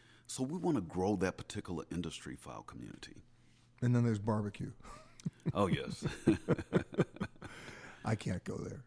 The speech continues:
Speaker 2: I can't go there. But, Mister Mayor, the bottom line is,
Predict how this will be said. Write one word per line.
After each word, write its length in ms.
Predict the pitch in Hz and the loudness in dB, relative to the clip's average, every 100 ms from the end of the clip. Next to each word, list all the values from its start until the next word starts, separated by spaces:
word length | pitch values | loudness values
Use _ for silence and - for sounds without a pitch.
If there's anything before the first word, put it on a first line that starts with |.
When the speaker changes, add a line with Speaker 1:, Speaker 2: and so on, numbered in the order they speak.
| - | 2
Speaker 2:
I 100 | 143 | 4
can't 320 | 135 139 110 | 6 6 6
go 200 | 113 104 98 | 6 6 4
there. 160 | 90 - - - - - - | 0 -6 -18 -20 -20 -6 2
But, 140 | 131 | 6
Mister 260 | 151 - 151 | 6 6 6
Mayor, 260 | 139 131 | 6 6
the 120 | 123 110 | 4 4
bottom 340 | 139 165 143 | 6 6 6
line 220 | 143 135 | 4 4
is, 420 | 123 120 117 113 | 4 4 2 -2